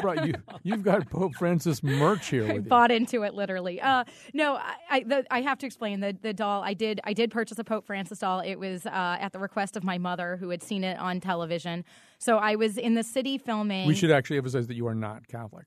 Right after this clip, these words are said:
Speaker 2: I am not.
Speaker 1: And your
Speaker 2: Neither
Speaker 1: mother
Speaker 2: is
Speaker 1: is
Speaker 2: she.
Speaker 1: not Catholic.
Speaker 2: No. Mm-mm, no. And that's, so that, that's how deep this all goes. <laughs> Um, so I was filming in New York, uh, the two days that the Pope was in New York, and then I was filming in Philly over the weekend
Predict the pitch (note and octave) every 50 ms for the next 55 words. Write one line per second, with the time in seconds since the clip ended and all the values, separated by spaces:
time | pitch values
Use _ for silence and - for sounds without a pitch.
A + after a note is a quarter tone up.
0 | _ - C#4 C#4 D4 C#4 B3+ C4 D4+ F4 A3 F3 - - G3+ - C3 - - -
1 | D3+ D#3 C#3+ C#3 B2 G#2 - - G2 G2 F#2+ F2+ G2 G#3+ G#3+ G3+ F3+ E3 E3+ E3+
2 | _ - A3 A3 - G#3 F#3 F3 F3 F3+ G3 - G#3+ G3+ F3 F3 - - G3+ G3
3 | G#3 G3+ F#3+ - - - - - - - - G3+ F#3 F#3 F#3 - - - _ -
4 | G3+ G3+ G#3 G3 - - - G#3 G3+ - - - - - G3 A3 G#3 G#3 E3+ G#3
5 | A3+ A3+ - - F#3 - - F#3 F#3 F#3 F3 G3+ G#3 F#3 D#3 D#3 E3 - - -
6 | - A3+ F#3+ - - - C#4+ C#4+ C4+ - - - G4 E4 - - F#4 - - G4
7 | - - - - - - - - - C#4+ C#4 C#4+ B3+ A#3+ A3+ A3+ G#3+ - - -
8 | _ - C#4+ C4 B3 C4 C4 - - - - C#4+ D4 D4+ D4+ D4 C#4+ C#4 - A#3+
9 | A#3+ A#3 A#3+ A#3+ A3+ G#3+ G3 F#3 F#3 F#3+ F#3+ - - _ _ - G#3 G#3 F#3+ F#3
10 | F3+ F3+ F3+ F3 E3+ - _ _ _ _ _ - - G#3+ F#3+ - - C4 A3+ G#3
11 | G3+ F#3+ F#3 F3 F#3+ - F#3+ F#3 - G3+ G3 F3+ - - F#3 E3+ F3+ F3+ E3 E3+
12 | E3 D#3+ D#3 D3 D3+ D#3 D#3 - - - F#3+ F3+ F3+ F3+ F3 F3 E3+ E3+ E3 F3
13 | F3 F3+ E3+ - - G3+ F3+ F#3 F3+ F3+ F3 F3 E3+ E3 - - F3+ F3 E3 -
14 | - - C4+ C4 A3+ F#3 F3 E3 E3+ D#3+ C3+ F#3 E3+ E3 E3 E3+ E3 F#3 G3 F#3+
15 | - F3 D#3 D3+ D3+ D3 E3